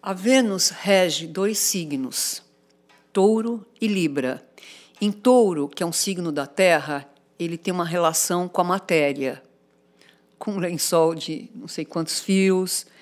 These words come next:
com as plantas, com as roupas, com a comida, com o dinheiro, enfim,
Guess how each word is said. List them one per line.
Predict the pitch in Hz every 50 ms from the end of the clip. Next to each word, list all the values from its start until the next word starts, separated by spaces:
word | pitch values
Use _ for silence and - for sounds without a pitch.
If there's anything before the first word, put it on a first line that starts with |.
| - - _ _ _ _ _ _ _ -
com | - - 175 175 170 165 160
as | 156 147 - -
plantas, | - - 190 190 190 185 185 180 180 165 - - 175 170 170 170 170 - - - - _ _ _ _ _ _ _ _ _ _ _
com | - - 185 180 180 170 170 165 156 156 151 147 156 _ _ _ _ -
as | 151 147 -
roupas, | - - - 208 196 196 190 196 - - 180 175 175 175 180 175 - - - _ _ _ _ _ _ _ -
com | - 175
a |
comida, | 170 - - 160 156 175 196 196 202 180 156 170 175 175 180 175 165 160 - _ -
com | - 220 220
o | 214
dinheiro, | 190 170 190 190 170 165 175 180 185 180 180 180 170 175 170 170 165 - _ _ _ _ _ _ -
enfim, | 208 208 - - 180 151 139